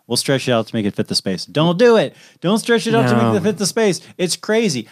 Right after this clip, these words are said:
Speaker 1: I think some people don't see it though. I think it's like, uh, uh, like motion smoothing on televisions or li-, like aspect ratios on televisions when you're just like, "Wait a second, this is supposed to be sixteen by nine, but we're looking at it by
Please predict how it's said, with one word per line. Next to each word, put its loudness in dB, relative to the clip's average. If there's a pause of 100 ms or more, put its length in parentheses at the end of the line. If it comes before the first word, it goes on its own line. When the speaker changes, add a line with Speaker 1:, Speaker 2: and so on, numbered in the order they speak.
(120)
Speaker 1:
I 0
think -4
some -2
people 2
don't 2
see 2
it 2
though. 0
I 2
think -2
it's 0
like, -2
uh, -2
uh, 0
like -2
motion 0
smoothing 2
on 2
televisions 0
or 0
li-, -4
like 0
aspect -2
ratios 2
on 0
televisions -2
when 0
you're 0
just -2
like, -6
"Wait 0
a -4
second, -4
this -4
is -2
supposed -4
to -2
be -2
sixteen -2
by 0
nine, 0
but 0
we're -2
looking -2
at 0
it -8
by -2